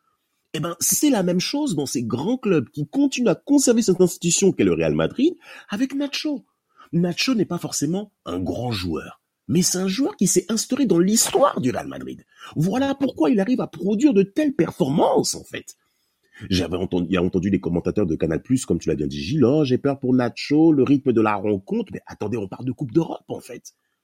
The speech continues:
Il faut que les gens arrivent à comprendre, notamment les personnes qui écoutent ce podcast, que l'état d'esprit de la Coupe d'Europe est supérieur à la densité physique d'une, d'une équipe, en fait,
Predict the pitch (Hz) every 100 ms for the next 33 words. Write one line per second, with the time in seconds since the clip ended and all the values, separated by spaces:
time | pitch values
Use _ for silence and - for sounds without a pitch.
0 | _ _ - - - 190 - 339 160 143
1 | 202 165 127 101 - 254 269 - 151 143
2 | 127 131 165 160 131 123 165 120 170 -
3 | - 190 - 151 190 - - 139 123 95
4 | _ _ _ _ _ - 151 202 214 -
5 | 294 269 214 - - 175 131 123 - 285
6 | 214 151 131 190 - 202 175 - - 277
7 | 247 - 262 262 277 415 - 165 156 151
8 | 185 - 202 220 - - 226 208 294 440
9 | 427 - 120 110 170 156 170 147 120 -
10 | 117 120 120 160 180 - 415 427 131 -
11 | - - -